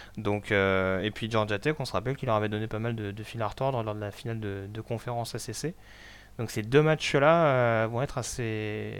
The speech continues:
assez compliqués à, à gérer pour, euh, pour Florida State.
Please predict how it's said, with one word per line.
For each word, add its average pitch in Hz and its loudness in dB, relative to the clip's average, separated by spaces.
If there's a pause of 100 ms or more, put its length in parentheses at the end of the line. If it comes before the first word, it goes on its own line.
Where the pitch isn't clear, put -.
(100)
assez 120 -6
compliqués 156 0
à, 127 4
à 120 -2
gérer 120 -2
pour, 117 -4
euh, 107 -4
pour 127 -6
Florida 120 -2
State. - -10